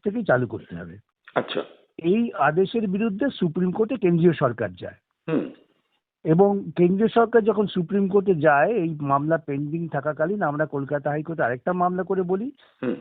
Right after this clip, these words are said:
Speaker 1: যে ওই সুপ্রিম কোর্টে যে মামলা হয়েছে তার সঙ্গে আমাদের কাজ দেওয়া না দেওয়ার কোনো সম্পর্ক নেই, আমাদের কাজ দিতে হবে, রাজ্য সরকার দিচ্ছে না।
Speaker 2: হুম।
Speaker 1: সেখানে কলকাতা হাইকোর্ট ডিরেকশন দিয়েছিলেন যে সেভেন সেপ্টেম্বর, নভেম্বরের মধ্যে রাজ্য সরকারকে রিপোর্ট দাখিল করতে হবে কেন তারা কাজ দিচ্ছেন না।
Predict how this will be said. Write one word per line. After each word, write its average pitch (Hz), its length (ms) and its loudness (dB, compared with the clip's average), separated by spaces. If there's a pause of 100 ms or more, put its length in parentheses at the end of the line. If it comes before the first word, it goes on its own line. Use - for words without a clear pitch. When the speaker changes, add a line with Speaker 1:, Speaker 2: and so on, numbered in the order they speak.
(160)
Speaker 1:
যে 139 160 -2
ওই 156 160 2
সুপ্রিম 180 460 -4
কোর্টে 202 340 2
যে 180 200 2
মামলা 160 360 2
হয়েছে 170 200 0
তার 147 220 2
সঙ্গে 196 280 -4
আমাদের 151 440 -2
কাজ 143 360 0
দেওয়া 139 380 2
না 139 180 0
দেওয়ার 151 260 0
কোনো 156 200 -4
সম্পর্ক 131 460 -8
নেই, 202 180 -4
আমাদের 147 260 -4
কাজ 127 240 -2
দিতে 180 280 0
হবে, 110 240 0
রাজ্য 123 280 -2
সরকার 143 320 -4
দিচ্ছে 180 300 -2
না। 95 180 -8 (200)
Speaker 2:
হুম। 156 120 2 (840)
Speaker 1:
সেখানে 202 300 4
কলকাতা 185 460 4
হাইকোর্ট 175 380 2
ডিরেকশন 175 460 0
দিয়েছিলেন 208 540 -2
যে 180 260 4
সেভেন 156 320 -2
সেপ্টেম্বর, 165 680 -2
নভেম্বরের 160 520 0
মধ্যে 165 380 -2
রাজ্য 143 280 0
সরকারকে 147 400 -4
রিপোর্ট 147 360 -2
দাখিল 151 300 0
করতে 170 300 -6
হবে 214 120 -2
কেন 143 280 -4
তারা 123 320 -4
কাজ 117 260 -4
দিচ্ছেন 113 320 -8
না। 80 240 -12